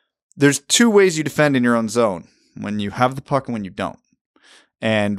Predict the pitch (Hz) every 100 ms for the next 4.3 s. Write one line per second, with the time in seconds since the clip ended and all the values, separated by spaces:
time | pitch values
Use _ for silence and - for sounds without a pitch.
0 | 117 139 160 175 160 139 151 170 135 131
1 | 117 113 117 107 113 107 104 113 107 107
2 | - - 98 - 139 131 110 107 127 135
3 | 143 - 196 156 127 143 127 107 123 -
4 | 131 98